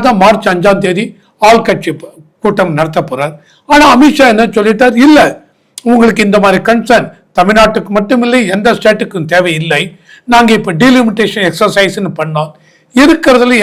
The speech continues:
எந்த தொகுதியும் குறையாது, அதுக்கு நான் கேரண்டி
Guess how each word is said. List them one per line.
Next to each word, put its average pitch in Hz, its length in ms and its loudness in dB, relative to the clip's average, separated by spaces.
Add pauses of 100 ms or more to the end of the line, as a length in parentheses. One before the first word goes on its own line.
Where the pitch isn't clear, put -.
எந்த 220 140 0 (160)
தொகுதியும் 220 340 0 (140)
குறையாது, 226 500 4 (1000)
அதுக்கு 233 300 2
நான் 185 140 2
கேரண்டி 208 320 0